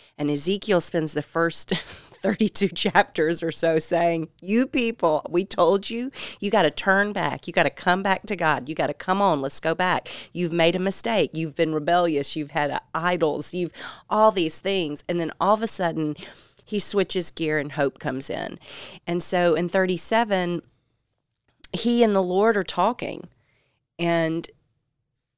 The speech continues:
they come to this valley, and I, I, I read a commentary about it, that it was like, you know, as,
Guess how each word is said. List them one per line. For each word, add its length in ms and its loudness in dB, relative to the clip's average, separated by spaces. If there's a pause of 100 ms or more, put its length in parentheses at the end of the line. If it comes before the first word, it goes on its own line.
(160)
they 140 0
come 320 0
to 80 2
this 260 -2
valley, 600 2
and 280 0 (120)
I, 80 -4 (160)
I, 160 0
I 60 -2
read 240 4
a 40 0
commentary 760 0
about 280 -2
it, 140 -4
that 120 -2
it 80 0
was 160 -6
like, 220 -4
you 60 -2
know, 280 0
as, 400 0